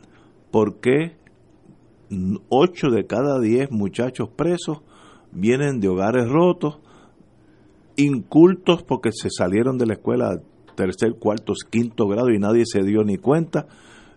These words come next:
eh, eh, una pobreza extrema. ¿Por qué pasa eso? Pues mire,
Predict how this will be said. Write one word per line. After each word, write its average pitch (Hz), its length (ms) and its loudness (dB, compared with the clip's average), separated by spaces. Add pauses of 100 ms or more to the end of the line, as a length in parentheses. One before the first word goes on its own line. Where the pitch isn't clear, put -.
eh, 85 580 -2
eh, - 20 -16 (640)
una 101 260 0
pobreza 113 440 0
extrema. 147 480 0 (320)
¿Por 127 300 4
qué 151 200 6
pasa 151 440 0
eso? 156 320 4
Pues 104 140 4
mire, 156 320 4